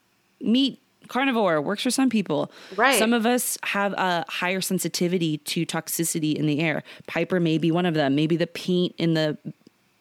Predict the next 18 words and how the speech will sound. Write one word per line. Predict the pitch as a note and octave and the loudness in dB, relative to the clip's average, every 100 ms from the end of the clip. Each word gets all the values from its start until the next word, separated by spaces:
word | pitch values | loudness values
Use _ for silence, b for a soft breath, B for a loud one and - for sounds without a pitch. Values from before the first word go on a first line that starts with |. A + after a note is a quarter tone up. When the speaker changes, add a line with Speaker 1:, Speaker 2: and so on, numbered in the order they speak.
| _ - | _ -12
Speaker 1:
house | - F#3 F#3 | -4 -2 0
that | F3+ | -2
you're | D#3+ D#3+ | -2 -2
in | D#3 D3 C#3+ C#3+ B B B B | 0 0 0 -4 B B B B
is | E3+ E3+ | -2 -2
affecting | - F3+ - E3+ | -2 -2 0 0
her. | C#3+ D3 B2+ - | 0 -2 -4 -4
Maybe | D#3+ E3 D#3+ F3 F3 | -2 0 0 -2 0
there's, | D#3+ D#3+ D#3+ D#3 D3 - - _ _ _ _ _ _ | 0 0 -2 -4 -6 -10 -14 _ _ _ _ _ _
you | - F3 F#3 | -10 -2 0
know, | D#3+ D3 | 2 -2
pollen | - - F#3+ G3 E3+ C#3+ C#3 C#3 | -4 0 2 2 2 2 0 0
or | D3+ D3+ D3+ D3 D3 B B B B - | -2 0 0 -2 -4 B B B B 0
there's, | G#3 | 0
she | - A3+ | 2 0
just | G#3+ G3 | 0 0
has | G3+ | 0
an, | G3 | 0